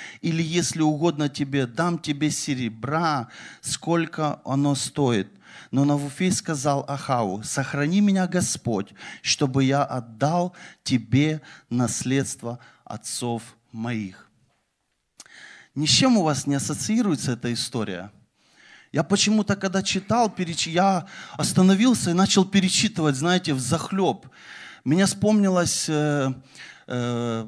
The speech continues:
потому что мы же должны основываться на Новом Завете, ну, на всей Библии, но вот именно мы живем в Новом Завете, да,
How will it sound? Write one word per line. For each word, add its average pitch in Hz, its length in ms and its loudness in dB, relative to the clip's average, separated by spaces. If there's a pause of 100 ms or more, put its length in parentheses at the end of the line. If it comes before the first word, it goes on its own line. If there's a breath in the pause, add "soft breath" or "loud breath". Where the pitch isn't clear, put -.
(140)
потому 143 220 -2
что 156 120 0
мы 151 140 0
же 131 100 -6
должны 147 240 -2
основываться 143 480 -4
на 143 100 -2
Новом 190 240 4
Завете, 170 520 -4
ну, 135 100 0
на 143 140 0
всей 208 240 -2
Библии, 180 380 -4
но 151 180 0
вот 139 180 -6
именно 143 300 -6
мы 135 160 -2
живем 135 320 -2
в 143 40 -2
Новом 170 220 -2
Завете, 135 340 -2
да, 151 240 -2